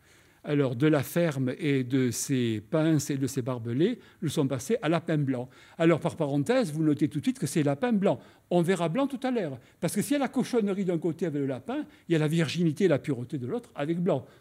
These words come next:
Toujours l'envers et l'endroit dans la liste. Mais pour l'instant, j'oublie lapin. Je continue. Alors, qui dit lapin, dit, vous pourrez d'ailleurs l'orthographier en deux mots, lapine.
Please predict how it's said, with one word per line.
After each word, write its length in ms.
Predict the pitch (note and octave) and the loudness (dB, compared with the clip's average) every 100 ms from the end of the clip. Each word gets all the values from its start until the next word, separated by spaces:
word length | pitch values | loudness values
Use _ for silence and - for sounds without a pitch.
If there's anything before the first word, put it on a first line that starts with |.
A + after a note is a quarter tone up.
| _ | _
Toujours 320 | A3+ F#3+ B3+ | 4 6 6
l'envers 320 | A3+ F3 B3+ G#3+ | 6 4 4 0
et 40 | |
l'endroit 420 | G#3 A3+ G3+ C3+ | 0 0 0 -2
dans 140 | C#3 C3 | -2 -4
la 100 | A#2+ | -6
liste. 240 | F#2+ - C#3+ | -10 -8 -2
Mais 100 | B2+ | 0
pour 140 | G#3+ | 2
l'instant, 360 | E3+ E3+ B3+ A#3+ - - | 2 2 -2 -6 -12 -10
j'oublie 480 | C3+ E3+ F3 B3+ G#3+ | -4 -2 0 -2 -2
lapin. 300 | C3 - - | -4 -6 -10
Je 120 | C#3 G#3+ | -4 -2
continue. 520 | F4 C#4 F#3+ A2+ A2 - - | 4 2 2 -6 -10 -14 -4
Alors, 180 | D3 D3+ | 2 2
qui 120 | - | 0
dit 140 | D#3 F3+ | 2 4
lapin, 440 | C#3+ A#2+ A3+ B3+ - - - | 4 4 4 4 -2 -16 -4
dit, 260 | C#3+ A3 - | 2 2 2
vous 160 | D3 | -2
pourrez 240 | C3 D3 D3+ | 0 2 4
d'ailleurs 220 | C#3+ C#3+ | 4 2
l'orthographier 680 | C3+ - C#3+ C3 C3 - C#3 | -4 -4 -4 -4 -6 -6 -6
en 80 | B2 | -6
deux 260 | A2+ B2 | -6 -6
mots, 280 | B2 G3+ C4 - - | -4 -4 -6 -10 0
lapine. 560 | E3 G#3 G#3 A#3+ A#2+ | 0 2 4 4 4